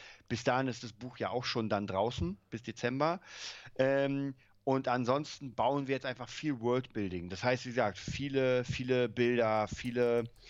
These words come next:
äh, Beschreibungen, sodass, dass man sich wirklich ein Bild davon machen kann. Ähm,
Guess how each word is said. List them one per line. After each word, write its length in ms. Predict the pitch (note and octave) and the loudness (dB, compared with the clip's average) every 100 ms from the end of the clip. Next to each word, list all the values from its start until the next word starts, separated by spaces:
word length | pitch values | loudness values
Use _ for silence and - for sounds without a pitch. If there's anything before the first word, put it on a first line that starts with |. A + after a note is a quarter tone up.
| - - | -20 -8
äh, 80 | - | -6
Beschreibungen, 720 | G#2+ A#2 - A#2+ B2+ B2+ B2 | 0 2 2 4 2 2 0
sodass, 360 | A#2 A#2+ A2+ - | 0 0 0 -4
dass 180 | - G#2 | -10 -6
man 120 | A#2 | -6
sich 140 | G#2+ A2 | -6 -8
wirklich 220 | A2 - | -8 -6
ein 180 | A2 F#2 | -6 2
Bild 320 | A#2+ C3+ - | 0 2 -2
davon 300 | B2 - B2 | -2 -2 -4
machen 240 | A#2+ B2+ | -6 -6
kann. 300 | - B2 B2+ - - - - - - | -4 -2 -4 -8 -18 -18 -18 -18 -2
Ähm, 760 | A#2 A2+ A2+ A#2 A#2+ A#2 A#2 | 2 4 2 0 -4 -4 -6